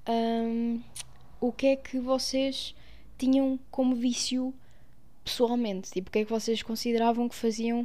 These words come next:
que fosse um vício? E depois algumas pessoas responderam, "Café é socialmente aceito, mas para aquela pessoa é um vício." E a verdade, porque o café é daquelas coisas que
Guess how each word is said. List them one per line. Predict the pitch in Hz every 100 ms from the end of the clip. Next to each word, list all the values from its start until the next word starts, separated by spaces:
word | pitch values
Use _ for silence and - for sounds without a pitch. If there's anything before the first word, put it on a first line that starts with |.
| - -
que |
fosse | - 233 -
um | 220
vício? | 196 180 - 160 180 - - - - - -
E | 262
depois | 226 - 302 277 - -
algumas | 226 254 269 262
pessoas | - 247 262
responderam, | - - - 214 185 170 160 214 - - - - - - - - - - - -
"Café | - 202 - 165 170 190 -
é |
socialmente | 220 - - 220 208 220 226
aceito, | 202 - 160 147 - - - - - - - -
mas | 214 226 254 269
para | - 247 247
aquela | 247 247 247
pessoa | - 247
é | 247
um | 247
vício." | 208 - 190 - - -
E | 311
a |
verdade, | 311 330 226 214 220 233 262 - - - - -
porque | - 262 - - - - - - - - - - - - - - -
o | -
café | 370 349 - 262 285 311 -
é | 285
daquelas | 285 285 277 247 -
coisas | 269 262 240
que | - 190 180